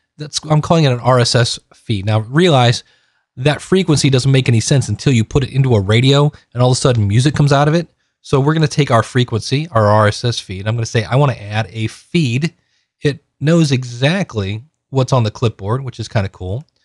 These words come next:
So if you do this right after you copy that, you just go add, you go to feed, add, feed. And when I click on next, it says, "Hey, this is, uh, from backpage dot com, keyword blues, from Cleveland, Ohio." And I say, "Yep." And I click next.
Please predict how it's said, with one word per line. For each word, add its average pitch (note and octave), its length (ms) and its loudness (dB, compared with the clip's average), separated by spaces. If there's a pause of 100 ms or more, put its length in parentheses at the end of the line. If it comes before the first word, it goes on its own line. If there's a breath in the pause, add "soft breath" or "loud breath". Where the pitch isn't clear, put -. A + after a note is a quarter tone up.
(160)
So - 120 -2
if B2 60 2
you B2+ 80 2
do C3 160 2
this B2 200 0
right A2 200 0
after A2 220 -2
you G2 100 -8
copy G#2 380 -4
that, F#2+ 200 -6
you A2 80 -14
just - 140 -20
go G#2+ 160 -4
add, G#2+ 400 -8 (540)
you B2+ 100 -2
go B2+ 100 2
to A#2 60 2
feed, D3 440 0
add, A2+ 420 0
feed. A#2 480 -2 (320)
And A2 100 -10
when A2 100 -6
I G#2+ 40 -8
click - 240 -8
on A#2 160 2
next, A#2+ 300 -4
it - 80 -20
says, A2 240 -8
"Hey, B2 280 0
this A2+ 260 -6
is, A#2 180 -6
uh, G#2+ 100 0
from G#2+ 200 -6
backpage A2+ 440 -2
dot G2 220 -8
com, E3 280 -2
keyword G#2 460 -6
blues, D#3 420 -2 (340)
from G#2 140 -12
Cleveland, A2 340 -4
Ohio." D#3 300 2
And A#2+ 100 -2
I G2+ 40 -6
say, - 160 -8
"Yep." D#3 340 -2
And A2+ 100 -8
I G#2 60 -8
click - 280 -8
next. D3 420 -2